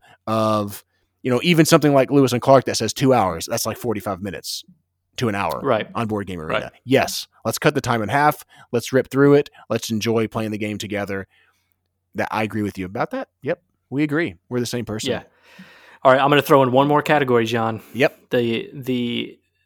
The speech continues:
Speaker 2: the Yucata and, uh,
Speaker 1: Mm-hmm.
Speaker 2: the other one that I cannot pronounce. So the, the A,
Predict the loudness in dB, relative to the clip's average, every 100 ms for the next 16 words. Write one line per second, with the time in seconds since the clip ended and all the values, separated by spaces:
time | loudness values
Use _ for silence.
0 | -12 -6 -6 -6 -14 -8 -6 -4 -4 0
1 | 2 2 -2 -6 -10 -6 -4 -6 -6 -10
2 | -12 -20 _ _ _ _ -10 -4 -2 0
3 | 0 0 0 -2 -2 -4 0 -2 -2 -6
4 | -6 -8 -4 -2 -2 -6 -6 -6 -4 -4
5 | -4 -6